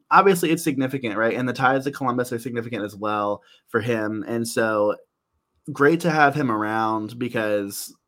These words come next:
it's another great reminder of, like, honoring those who come before us that, that make a big difference and a big impact. He, he played for the Columbus Checkers, is who it was, in the I H L, where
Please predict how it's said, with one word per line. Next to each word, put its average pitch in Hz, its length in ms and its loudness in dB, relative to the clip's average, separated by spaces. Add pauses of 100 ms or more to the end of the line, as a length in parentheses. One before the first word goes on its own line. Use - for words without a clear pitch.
it's 131 160 -4
another 123 800 0
great 117 220 0
reminder 107 460 -4
of, 101 100 -2
like, 98 220 -6 (1000)
honoring 117 420 2
those 110 260 0
who 120 80 -8
come 117 160 -4
before 107 320 -2
us 107 240 -4
that, 101 300 -4 (540)
that 123 120 2
make 123 240 0
a 123 60 2
big 113 260 0
difference 117 440 0
and 107 100 -2
a 107 40 -6
big 107 180 -2
impact. 113 520 -2
He, 110 220 -4
he 127 100 -8
played 117 220 -2
for 110 80 -8
the 101 80 -8
Columbus 107 360 -6
Checkers, 78 580 -10 (100)
is 110 120 -6
who 113 120 -4
it 87 80 -2
was, 90 320 -6
in 107 100 -2
the 104 80 -6
I 110 220 0
H 104 180 -4
L, 104 460 -2
where 113 540 -2